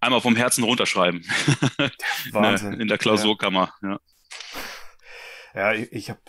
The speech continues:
Speaker 2: viel von deinen Sachen gelesen, äh, auch, auch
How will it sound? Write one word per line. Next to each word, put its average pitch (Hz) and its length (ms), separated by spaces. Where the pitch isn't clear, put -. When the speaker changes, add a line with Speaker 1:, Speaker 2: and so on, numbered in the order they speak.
Speaker 2:
viel - 400
von 117 160
deinen 107 180
Sachen 107 240
gelesen, 101 540
äh, 98 40
auch, 92 760
auch - 220